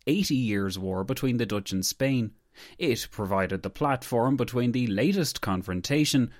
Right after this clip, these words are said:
between the House of Bourbon and the House of Habsburg, which didn't end until sixteen fifty-nine,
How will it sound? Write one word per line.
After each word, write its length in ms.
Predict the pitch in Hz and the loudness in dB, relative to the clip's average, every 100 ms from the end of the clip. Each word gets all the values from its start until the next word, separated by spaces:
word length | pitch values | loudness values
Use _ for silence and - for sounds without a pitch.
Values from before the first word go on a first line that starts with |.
| - | -16
between 300 | - 139 151 | -6 4 4
the 80 | 139 | 6
House 280 | 135 175 180 | 2 2 2
of 240 | 165 127 | 0 0
Bourbon 720 | 127 120 110 127 165 170 170 | 2 2 4 4 4 4 2
and 120 | 160 | 2
the 40 | 165 | 0
House 320 | 127 117 - | 0 0 -2
of 100 | 110 | -4
Habsburg, 640 | - 101 101 98 95 - - _ - | -6 -6 -4 -4 -4 -6 -14 _ -10
which 180 | 107 | -8
didn't 300 | - 117 104 | -4 0 2
end 320 | 113 120 113 107 | 4 4 2 0
until 260 | 104 113 | 0 0
sixteen 640 | 104 - 120 - 117 113 107 | 0 0 -2 -2 0 0 -2
fifty-nine, 720 | - 120 117 120 156 151 | -2 -4 -2 2 4 4